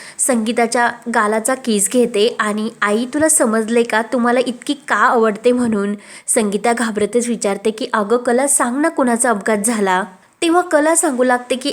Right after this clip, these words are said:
"आई, फक्त मी तुला हे सांगण्याचा प्रयत्न करत होते ग, दुकानात जे काही घडले तो एक केवळ अपघात होता आणि ते मी मुद्दाम नाही केले, त्यामुळे तू प्लीज इतका विचार करू नकोस आणि आईला खुश करून तू टेन्शन घेऊ नको, तू तिकडे बस, मी तुझ्यासाठी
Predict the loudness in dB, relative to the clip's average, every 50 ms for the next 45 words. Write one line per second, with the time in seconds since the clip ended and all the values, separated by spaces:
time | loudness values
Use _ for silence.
0 | -2 -2 0 0 0 0 -2 -2 -2 -4 -4 -2 -2 -2 -2 0 0 0 0 0
1 | 0 0 0 0 2 0 0 -2 -2 -4 -2 -2 -2 0 0 0 -2 0 -4 -4
2 | 0 0 2 2 2 2 2 0 0 0 0 -2 0 2 0 2 0 0 0 0
3 | 0 0 -2 0 0 -2 -2 -2 -4 -4 -4 -4 -2 0 -2 -2 0 0 -2 0
4 | 2 0 0 0 0 -4 -4 -4 -2 0 0 0 0 0 -2 -2 -2 0 0 0
5 | 0 0 -2 -4 -2 0 0 0 0 -2 -4 -12 -20 _ -20 -20 _ -4 -2 0
6 | 0 0 0 0 0 0 0 0 0 0 -2 0 0 -2 0 0 -2 -4 -4 -4
7 | -4 -6 -6 -2 -2 0 2 2 0 0 0 -2 0 0 2 0 0 0 0 0
8 | 0 0 0 0 -2 -4 -2 0 0 0 0 -2 -4 -4 -2 0 0 0 2 0
9 | 0 0 0 0 0 2 2 4 4 2 2 0 -2 0 0 0 2 0 0 -2
10 | -4 -6 _ -20 _ -2 0 2 2 0 0 0 0 2 2 4 4 4 2 2
11 | 0 -2 -2 -2 -2 -2 -2 0 0 0 -2 -4 -2 -2 -2 -2 -2 -4 -4 -2
12 | -2 -2 0 0 0 0 0 0 2 2 2 2 0 0 2 2 2 2 2 -4
13 | -4 -2 -4 0 0 0 2 2 2 2 2 0 0 0 0 0 2 2 2 2
14 | 0 2 0 0 2 0